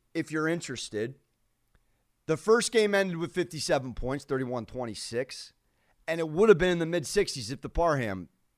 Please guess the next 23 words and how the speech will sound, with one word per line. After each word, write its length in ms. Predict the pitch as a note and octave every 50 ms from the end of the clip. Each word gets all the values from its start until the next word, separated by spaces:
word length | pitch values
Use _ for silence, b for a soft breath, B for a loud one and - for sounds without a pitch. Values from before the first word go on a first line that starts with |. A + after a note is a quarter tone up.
| _ _ -
touchdown 420 | - B2+ A2 - - A#2 G#2 F#2+
wasn't 260 | G2+ G2 F2+ F#2+ F2 F2
reversed. 360 | D#2+ C#2+ D#2+ C#2 - - _ -
What's 380 | F3+ E3 D#3+ E3 D3+ - -
really 580 | C#3+ C#3 D3 E3+ A3 C4+ D#4+ E4+ D4+ A3+ F#3 F#3
interesting 480 | A#3 C4 - - D#3+ C3+ - D3 D3
is 180 | D3 C#3+ A#2 G#2+
the 140 | A#2+ D3+ C#3+
line 580 | C3 B2+ C#3 C#3+ D#3 F3+ A3+ A#3+ A#3 G#3 F#3
for 100 | C#3+ -
the 160 | D3 D#3+ D#3+ E3
over-under 580 | F3 F#3 E3 C#3+ D3 D3+ F3 F#3+ F3+ D3+ C3+
started 600 | - - - - - - C#3 C#3 F3 G3 G3 E3
at 140 | E3 C#3+ -
fifty-five 680 | - F3 E3 - D3+ A2 - - D#3 E3 F3 D#3+ C3 -
and 100 | - C#3
it's 180 | C3+ A2+ - -
dropped 500 | E2+ D2+ F2+ G2 A2+ C#3+ F3+ F3 A#2+ G#2
down 200 | A#2+ D3+ E3+ E3
to 60 | A#2+
fifty-two 460 | F2+ - D#3 C#3 - A2 - - D3
point 240 | - - C3 A#2 G2
five. 280 | - - C3 D#3+ -